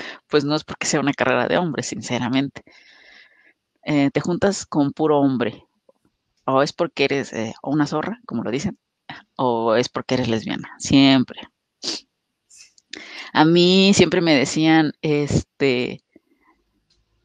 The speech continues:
cuando le, era lo que le decían, o cuando entraba a un canal, me decían, "Es que no eres una mujer, porque una mujer no puede saber Linux".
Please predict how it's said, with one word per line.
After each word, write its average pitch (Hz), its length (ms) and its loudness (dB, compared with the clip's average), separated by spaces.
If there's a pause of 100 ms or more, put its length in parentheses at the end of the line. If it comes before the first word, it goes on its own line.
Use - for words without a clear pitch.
cuando 151 240 4
le, 135 220 6
era 180 120 4
lo 196 100 0
que 160 100 -2
le 131 80 0
decían, 220 220 4
o 175 40 -4
cuando 143 160 -4
entraba 160 260 -2
a 196 40 0
un 196 60 0
canal, 180 340 -2
me 185 120 -2
decían, 170 260 -4
"Es 185 100 -8
que 208 120 -6
no 190 220 -2
eres 190 160 -6
una 180 140 -4
mujer, 156 300 -8
porque - 180 -8
una 175 120 0
mujer 160 220 -2
no 160 120 0
puede 165 200 -6
saber - 260 -6
Linux". - 500 -6